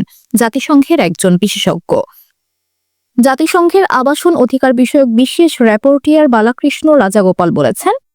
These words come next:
উত্তর গাজার যেসব এলাকা থেকে ইসরায়েলি সেনারা সরে গেছেন, সেখানে ফিরে ফিলিস্তিনিরা ধ্বংসস্তূপ ছাড়া আর কিছুই খুঁজে পাচ্ছেন না। গতকাল শনিবার আল জাজিরাকে দেওয়া এক সাক্ষাৎকারে রাজাগোপাল বলেন, যুদ্ধের মানসিক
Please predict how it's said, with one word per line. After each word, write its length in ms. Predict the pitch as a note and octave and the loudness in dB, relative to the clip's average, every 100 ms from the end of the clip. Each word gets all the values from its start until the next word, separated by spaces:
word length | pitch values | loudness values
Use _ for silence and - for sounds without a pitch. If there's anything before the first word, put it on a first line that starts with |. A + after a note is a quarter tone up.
| _ _ _ _ | _ _ _ _
উত্তর 320 | C#4+ C#4+ E4 E4 | -4 -2 -2 0
গাজার 320 | D#4 D#4 F4 | 0 2 2
যেসব 300 | C4 C4 D4+ C4 | 2 2 2 2
এলাকা 260 | C4 C4 | 0 -2
থেকে 260 | C#4 E4 D#4+ D#4+ A#3+ | -2 0 0 2 2
ইসরায়েলি 380 | G#3+ B3+ C4 D4 | 2 2 2 2
সেনারা 360 | E4+ D4+ D4 D#4 | 0 0 0 0
সরে 260 | D4 A3 | 0 0
গেছেন, 300 | G#2 - D#4+ A4 - - | -2 -4 -4 -4 -10 -8
সেখানে 380 | - A3 B3+ A#3 | -4 -2 0 0
ফিরে 320 | - C4 E4+ A#4 | 0 0 0 -2
ফিলিস্তিনিরা 640 | - B3+ C4 - C4+ C4 B3 G#3+ | -2 -2 -2 0 0 2 0 0
ধ্বংসস্তূপ 680 | G#3+ C#4+ - F4 - E4+ E4+ - | 0 0 0 -2 -2 -4 -4 -4
ছাড়া 300 | E4 D4 - - _ | -2 -2 -4 -10 _
আর 120 | G#3+ G#3+ - | -6 -6 -4
কিছুই 320 | C#4 - D4 | -6 0 -2
খুঁজে 260 | - G#3+ F#3+ | 0 -2 -2
পাচ্ছেন 360 | D3+ - D3+ A#2+ | -4 -4 -4 -4
না। 80 | D2+ - _ - _ _ B3+ | -6 -8 _ -20 _ _ -4
গতকাল 360 | D4+ D4+ D#4 | -2 -2 -4
শনিবার 440 | E4 E4+ D#4+ D#4 E4 - | -2 -2 0 0 0 0
আল 180 | B3 A#3+ | 0 2
জাজিরাকে 460 | B3+ A#3+ C4+ B3 B3 | 2 2 0 0 0
দেওয়া 260 | A#3 C4 D#4+ | 0 0 0
এক 60 | G3+ | -2
সাক্ষাৎকারে 680 | - G#3 - A#3+ - B3 D4 C#4 | -4 -6 -4 -6 -4 0 0 0
রাজাগোপাল 580 | G3+ G3+ A3+ F#3 F3 D#3+ | 0 0 0 0 -2 -2
বলেন, 300 | E3+ G3 E4 E4+ - - _ - | 0 0 -2 -6 -16 -20 _ -4
যুদ্ধের 360 | A3+ B3 D#4 D4 | 0 2 2 2
মানসিক 440 | B3+ C4 D4 D#4 | 2 0 -2 -4